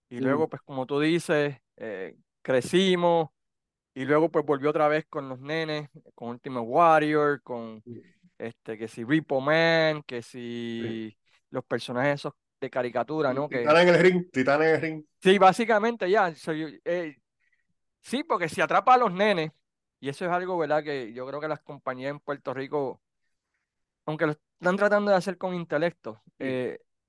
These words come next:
Speaker 1: si
Speaker 2: Por lo
Speaker 1: tú
Speaker 2: menos
Speaker 1: atraes
Speaker 2: con el
Speaker 1: al, si, si tú tratas de atraer a los nenes,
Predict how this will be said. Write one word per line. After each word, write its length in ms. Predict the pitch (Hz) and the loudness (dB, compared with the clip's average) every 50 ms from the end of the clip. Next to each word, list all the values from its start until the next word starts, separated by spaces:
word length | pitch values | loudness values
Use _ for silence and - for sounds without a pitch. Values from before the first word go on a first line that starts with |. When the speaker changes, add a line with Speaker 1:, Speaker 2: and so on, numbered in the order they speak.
| _ _ _ _ _ _ | _ _ _ _ _ _
Speaker 1:
si 100 | _ - | _ -6
Speaker 2:
Por 120 | - 143 139 | -4 -2 0
lo 40 | 143 | 2
Speaker 1:
tú 40 | |
Speaker 2:
menos 120 | 156 175 202 | 4 4 4
Speaker 1:
atraes 60 | - | 6
Speaker 2:
con 100 | 208 220 226 220 214 208 | 6 6 6 6 6 4
el 0 | |
Speaker 1:
al, 160 | - - - _ _ _ _ _ _ _ _ | -2 -6 -12 _ _ _ _ _ _ _ _
si, 240 | _ - 160 139 - _ _ _ _ _ _ | _ -12 -12 -12 -12 _ _ _ _ _ _
si 220 | _ - 156 139 | _ -8 -8 -8
tú 280 | - _ - - 151 151 _ | -8 _ -16 -16 -16 -16 _
tratas 320 | _ - 196 196 - 202 196 | _ 2 2 4 4 4 4
de 80 | 208 | 4
atraer 300 | 196 190 185 175 175 185 | 2 4 4 4 6 6
a 60 | 190 | 4
los 160 | 185 180 160 147 | 4 2 0 -2
nenes, 480 | 156 165 180 190 180 165 143 143 143 | 0 0 2 2 2 2 -2 -6 -8